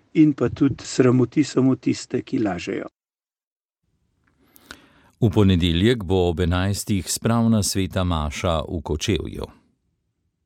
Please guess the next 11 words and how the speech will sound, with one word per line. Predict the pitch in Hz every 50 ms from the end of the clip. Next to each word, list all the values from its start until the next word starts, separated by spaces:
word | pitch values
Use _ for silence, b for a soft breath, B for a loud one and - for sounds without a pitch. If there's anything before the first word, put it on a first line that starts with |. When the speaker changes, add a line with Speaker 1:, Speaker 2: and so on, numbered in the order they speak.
| _ -
Speaker 1:
Jaz | 170 170 160 - -
verjamem, | 160 151 147 143 139 139 147 175 202 202 196 180
da | 165 160 143
bo | 135 139 139 135 127 120
zdaj | 120 131 127 143 147 151 139 -
to | - 151 139 131 123 113
simbolno | - - 131 127 127 131 147 151 165 170 170 165
slovensko | 156 - - 143 139 131 131 131 - - 147
središče | 127 - 131 120 123 123 143 147 135 - - 156 151
spomina, | - - - 139 127 139 165 196 202 202 202 160 b b b b b b b b b b
žalovanja | 123 135 139 135 127 123 127 143 170 190 190 196 190 185 180 160